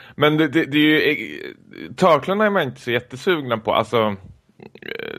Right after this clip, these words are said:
de, de, de vet man nästan på förhand hur de kommer bete sig.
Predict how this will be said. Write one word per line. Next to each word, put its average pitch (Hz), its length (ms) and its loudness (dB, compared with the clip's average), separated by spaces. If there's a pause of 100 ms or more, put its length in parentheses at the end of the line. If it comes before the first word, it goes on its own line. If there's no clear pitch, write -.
de, 151 260 0
de, 147 180 0
de 147 200 4
vet 156 300 4
man 120 140 2
nästan 101 240 -2
på 107 100 -8
förhand 110 520 4
hur 101 60 -2
de 95 120 0
kommer 87 500 -4
bete 113 440 2
sig. - 340 -8